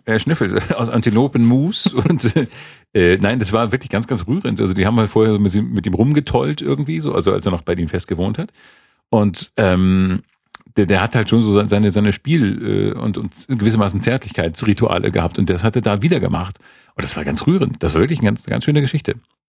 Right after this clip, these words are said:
Die sahen ein bisschen komisch aus, die Leute, aber die sahen auch ein bisschen aus wie Löwen eigentlich mit so ganz komischen langen Haaren.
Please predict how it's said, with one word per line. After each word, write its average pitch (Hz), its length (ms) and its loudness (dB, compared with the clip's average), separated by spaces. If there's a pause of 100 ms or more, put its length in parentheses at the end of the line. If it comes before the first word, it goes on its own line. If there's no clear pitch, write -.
(220)
Die 101 60 0
sahen 123 180 2
ein 117 100 0
bisschen 127 260 0
komisch 135 300 0
aus, 160 340 -4 (720)
die 120 120 2
Leute, 135 460 2 (180)
aber 110 340 0 (100)
die - 40 0
sahen 107 220 2
auch - 160 -6
ein 95 140 -2
bisschen - 180 -2
aus - 140 -6
wie 85 40 0
Löwen 80 300 2
eigentlich 87 220 0
mit 87 120 -2
so 95 60 -2
ganz 95 180 -2
komischen 92 280 0
langen 85 220 0
Haaren. 87 280 -6